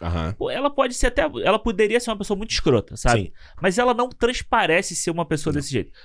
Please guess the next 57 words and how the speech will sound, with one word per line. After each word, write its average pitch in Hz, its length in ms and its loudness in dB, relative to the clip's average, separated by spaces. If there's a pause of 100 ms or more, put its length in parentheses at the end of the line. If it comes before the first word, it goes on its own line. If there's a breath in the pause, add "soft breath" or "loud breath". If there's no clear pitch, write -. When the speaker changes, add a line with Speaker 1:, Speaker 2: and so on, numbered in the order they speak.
Speaker 2:
O - 60 -8
Christian 220 360 -2
Bale 190 140 2
é 214 40 0
um 208 80 -4
cara 170 300 0
que, 165 80 -8
por 160 180 -8
mais 202 240 -2
que - 80 -8
ele 226 100 -2
goste 135 460 2
muito 135 180 -6
do 127 80 -4
que 127 80 -4
ele 113 80 2
faz, 131 520 -2
Speaker 1:
Uhum. 110 200 -2
Speaker 2:
que 104 60 2
a 113 40 4
gente 113 120 0
sabe 127 300 0
que - 80 -4
ele 104 120 0
gosta, 147 400 0 (400 soft breath)
ele 202 140 0
não 285 100 -2
parece 220 460 0
um 185 100 -4
cara 160 240 0
que, 147 120 -6
tipo, - 260 0
é 147 60 6
amigável 139 560 2
de 135 120 -4
falar 135 460 4
sobre, 123 240 -6 (200 loud breath)
sabe? 170 220 -2
Você 156 80 2
vê 170 80 2
a 180 40 4
declaração 165 500 0
dele 147 160 0
falando, 151 280 -2
tipo, - 140 -12
que - 100 -2
ele 151 60 -2
não 156 80 -6
sabia 147 240 -4
o 139 40 -6
que 139 80 -12
que - 100 0
era 135 80 4
o 135 60 6
M 131 120 2
C 127 240 -2
U, 147 160 6